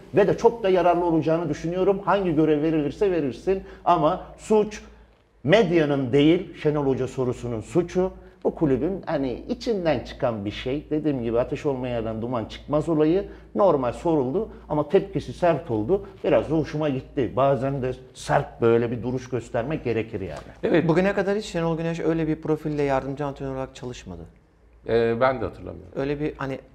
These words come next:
Speaker 3: fikir danıştığı, bilmiyorum, Tamer Tuna vardı bir ara. Onunla da enteresan diyalogları oldu falan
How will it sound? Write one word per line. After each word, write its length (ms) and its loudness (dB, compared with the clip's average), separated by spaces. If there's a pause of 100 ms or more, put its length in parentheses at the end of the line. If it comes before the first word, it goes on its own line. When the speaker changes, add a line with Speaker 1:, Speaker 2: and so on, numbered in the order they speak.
(100)
Speaker 3:
fikir 340 -2
danıştığı, 580 2 (920)
bilmiyorum, 640 -4 (320)
Tamer 320 -2
Tuna 240 -2
vardı 280 -2
bir 100 -2
ara. 160 -4 (640)
Onunla 200 2
da 40 4
enteresan 500 0
diyalogları 460 -4
oldu 220 -4
falan 240 -4